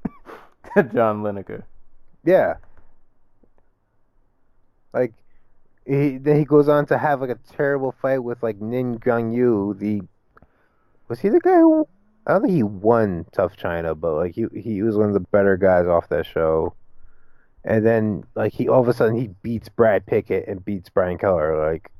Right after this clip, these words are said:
Speaker 2: this is a guy who's growing s-, immensely between fights. And it's gonna be crazy to see where he ends up. Because, like I'm saying, he could be, like, a bottom top ten guy who hangs around for a while. He, fu-, uh, like,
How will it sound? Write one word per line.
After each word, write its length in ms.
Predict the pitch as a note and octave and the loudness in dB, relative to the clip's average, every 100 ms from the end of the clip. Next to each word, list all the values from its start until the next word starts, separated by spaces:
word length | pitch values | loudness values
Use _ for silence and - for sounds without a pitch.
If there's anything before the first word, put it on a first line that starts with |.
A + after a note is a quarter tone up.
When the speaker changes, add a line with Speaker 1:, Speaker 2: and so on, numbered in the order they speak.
| - - - - - - | -20 -20 -20 -20 -20 -2
Speaker 2:
this 100 | C3+ | 2
is 100 | C#3+ | 4
a 40 | C#3 | 4
guy 220 | C#3+ C3+ | 4 4
who's 120 | A#2+ A#2 A2 | 2 -2 -8
growing 600 | A#2 B2+ A#2 G#2+ F#2+ F#2+ | 4 6 6 2 -6 -14
s-, 360 | _ _ _ _ _ _ _ | _ _ _ _ _ _ _
immensely 560 | A2+ A2 B2 A#2+ - G#2+ | -6 -4 -4 -4 -6 -8
between 420 | F#2+ F#2+ A2 G2 | -8 -8 -6 -6
fights. 720 | F2 G#2+ F#2 E2+ - - _ _ _ _ _ _ _ _ _ _ _ _ _ _ _ _ _ - | 0 0 2 -2 -8 -20 _ _ _ _ _ _ _ _ _ _ _ _ _ _ _ _ _ -8
And 480 | G2 F#2 F#2 F#2 - _ | -6 -4 -6 -10 -14 _
it's 320 | A2 G#2+ A2+ | -2 -2 -2
gonna 160 | A2 A#2 | 0 0
be 200 | A2 G#2 _ | 0 -4 _
crazy 380 | - A#2+ A2+ G#2+ | -4 0 0 0
to 100 | G2 | -4
see 220 | - G#2+ | -2 -2
where 240 | G2 F#2+ F#2 | 2 0 0
he 160 | F#2+ | 0
ends 240 | F#2 F2+ F#2 | -2 4 4
up. 180 | E2 - - - _ _ - | 4 0 -20 -20 _ _ -6
Because, 260 | G#2+ G2 | -2 -2
like 140 | G#2 G2+ | -2 0
I'm 160 | G#2+ | 0
saying, 240 | - A2+ G#2+ | 2 2 0
he 80 | G#2 | -2
could 160 | G#2 | -2
be, 200 | A2 G#2+ | 2 4
like, 140 | G2 G2 | 4 2
a 140 | F#2 _ | -4 _
bottom 380 | G2 G2 F#2 G2 | 2 2 2 -2
top 240 | F2+ G2+ G2+ | 0 -2 0
ten 220 | G2+ F#2+ | -2 0
guy 300 | F#2 F2+ G2 | 0 2 0
who 160 | F#2 | -2
hangs 200 | F#2+ F#2 | -4 -2
around 240 | F2+ F#2 F#2+ | -2 -2 0
for 100 | A2 | 4
a 40 | |
while. 140 | A2+ A#2+ - _ - | 4 2 -8 _ -18
He, 100 | - - - | -16 -20 0
fu-, 80 | D3 C#3+ | 2 4
uh, 140 | C#3 D3+ | 4 4
like, 200 | D3 | 2